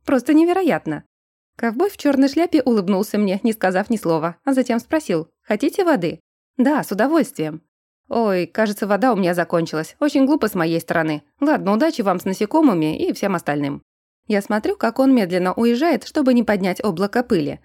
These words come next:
При этом мысленно задаю себе вопрос: неужели я и правда рассказала ему про насекомое, которое притворилось мёртвым?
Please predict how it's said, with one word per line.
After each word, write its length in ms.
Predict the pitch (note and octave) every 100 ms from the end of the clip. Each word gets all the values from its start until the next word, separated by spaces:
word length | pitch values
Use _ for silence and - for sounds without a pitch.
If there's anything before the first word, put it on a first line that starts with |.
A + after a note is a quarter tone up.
| _ _
При 140 | C#4
этом 260 | E4 F4+ E4
мысленно 460 | A#3+ C#4+ C#4+ B3 A#3
задаю 360 | G#3 G#3 F3
себе 240 | - F#3 G3+
вопрос: 440 | A#3 A#3+ D#3 - _ _ -
неужели 400 | G3 G3+ F#4+ D#4
я 120 | C#4
и 60 | D4+
правда 340 | B4 F#3 D#3+
рассказала 460 | D3 G#3+ G#3+ E3 D3+
ему 220 | F#3 D#3+
про 140 | -
насекомое, 600 | F3+ G3+ C4+ G4+ D#4 F#3+
которое 340 | G3+ E4+ B3+ G#3
притворилось 640 | A3+ A3 A3 G3+ F#3 A3
мёртвым? 500 | B3 G3 - C#3